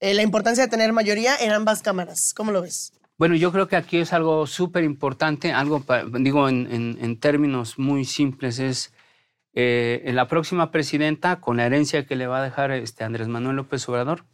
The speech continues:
Speaker 2: yo creo que va a ser Claudia la próxima presidenta, pues va a necesitar como, eh, redondear los proyectos de López Obrador. Uno de ellos principalmente tiene que ver con,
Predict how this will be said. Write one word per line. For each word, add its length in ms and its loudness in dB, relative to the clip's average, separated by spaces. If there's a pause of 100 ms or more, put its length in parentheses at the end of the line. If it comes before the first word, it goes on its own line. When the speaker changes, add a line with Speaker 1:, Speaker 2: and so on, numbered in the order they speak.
(200)
Speaker 2:
yo 180 -6
creo 180 -2
que 120 -2
va 80 4
a 40 0
ser 140 0
Claudia 320 -2
la 160 -6
próxima 380 -6
presidenta, 680 -8 (800)
pues 220 0
va 60 6
a 40 4
necesitar 560 0
como, 960 -2
eh, 280 -4
redondear 640 2
los 200 -2
proyectos 480 -4
de 100 -2
López 340 -8
Obrador. 420 -4
Uno 240 2
de 80 0
ellos 180 -2
principalmente 720 -4
tiene 240 -4
que 100 -6
ver 180 -2
con, 260 -6